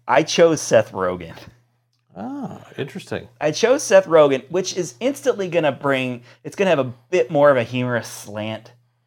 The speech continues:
Speaker 1: to the dynamic, I think. But I, I would like to see,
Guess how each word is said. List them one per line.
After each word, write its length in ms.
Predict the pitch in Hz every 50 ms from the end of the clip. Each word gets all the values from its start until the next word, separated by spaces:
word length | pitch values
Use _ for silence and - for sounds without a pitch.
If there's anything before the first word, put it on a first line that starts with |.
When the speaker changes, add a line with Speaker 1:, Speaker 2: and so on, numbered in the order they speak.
| _ _ _ _ _ _ -
Speaker 1:
to 360 | - - 139 123 127 123 123
the 100 | 113 117
dynamic, 840 | 107 - 127 107 101 92 87 87 95 113 135 151 165 160 - - - -
I 120 | - 170
think. 240 | 170 180 185 185 180
But 100 | - 190 190
I, 260 | 208 240 254 247 - - _ _ _ _ _ _ _ -
I 80 | 254
would 160 | 349 381 247
like 200 | 196 190 190 190
to 80 | - 180
see, 280 | - - 190 175 165